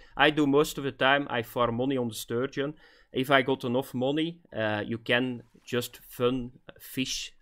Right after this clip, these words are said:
uh, for this, uh, fish. You are not going to make bad money with this setup, but it's not a good money farm. So if you need to, you need to fish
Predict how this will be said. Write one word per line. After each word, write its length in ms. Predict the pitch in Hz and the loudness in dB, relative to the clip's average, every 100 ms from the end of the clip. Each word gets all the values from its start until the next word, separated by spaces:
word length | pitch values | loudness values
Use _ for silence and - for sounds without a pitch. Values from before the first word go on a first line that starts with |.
| _ | _
uh, 140 | 113 110 | -6 -6
for 260 | - 117 110 - | -6 -6 -6 -6
this, 380 | 117 - - 120 | -6 -6 -8 -4
uh, 160 | 113 | -4
fish. 340 | 110 - 117 - - _ _ _ _ _ | -4 -10 -10 -12 -20 _ _ _ _ _
You 140 | 175 | 4
are 140 | 196 190 | 4 4
not 240 | 208 - | 0 2
going 320 | 233 226 214 | 2 2 0
to 80 | 202 | -2
make 480 | 170 175 180 170 - 113 | -2 0 -2 -2 -12 -16
bad 340 | 110 143 180 | 4 4 4
money 320 | 196 208 277 214 | -8 -6 -6 -8
with 180 | 190 | -10
this 180 | - 190 | -10 -8
setup, 360 | - 165 170 - | -6 -6 -8 -8
but 160 | 131 | -8
it's 180 | 127 - | -6 -6
not 160 | 123 - | -8 -8
a 40 | |
good 200 | 110 110 | -8 -8
money 220 | 101 98 | -8 -10
farm. 440 | 101 - 104 98 117 | -12 -14 -14 -14 -18
So 300 | 139 - 107 | -16 -10 -8
if 260 | 123 117 - | -6 -8 -4
you 100 | 117 | -2
need 200 | 120 117 | -2 -4
to, 100 | 120 | -4
you 140 | 120 | -2
need 180 | 123 139 | 0 0
to 60 | - | -2
fish 440 | - 139 139 - | -6 -4 -4 -8